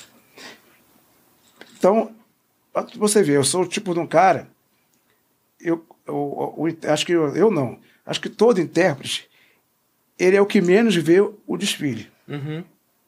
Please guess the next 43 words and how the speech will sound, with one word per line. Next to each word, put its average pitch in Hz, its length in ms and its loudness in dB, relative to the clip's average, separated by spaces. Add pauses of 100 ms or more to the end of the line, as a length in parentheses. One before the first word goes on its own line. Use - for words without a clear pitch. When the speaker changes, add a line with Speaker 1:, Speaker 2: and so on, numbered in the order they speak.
(600)
Speaker 1:
Sabe? 143 400 0
O 143 140 -6
intérprete 196 480 0
é 208 60 6
o 202 60 0
que 202 180 -2
menos 208 160 4
vê 208 40 4
o 208 40 0
desfile, 170 260 -8
que - 80 -14
nossa, 185 300 0 (200)
a - 80 -4
te-, - 160 -4
a 156 140 0
nossa 190 220 2
atenção 180 340 -2
tá 185 100 -6
toda 202 200 0
voltada 196 500 0 (880)
pro 185 140 -6
nosso, 190 260 4
pro, 175 200 2
pro, 151 280 -2
pro, 151 160 -10
pro 160 200 -2
ritmo, 160 440 -2
pra 131 120 -8
bateria. 160 680 0 (800)
Eu 180 100 2
acho - 180 0
que - 40 -20
também 165 300 4
o, 160 60 4
o 143 180 -6
mestre 165 220 2
de 160 60 -10
bateria, 143 480 -2 (600)
o, 123 640 -12
o, 131 40 -6
o 135 40 -6
mestre 139 540 -6 (120)
Dudu, 135 400 -6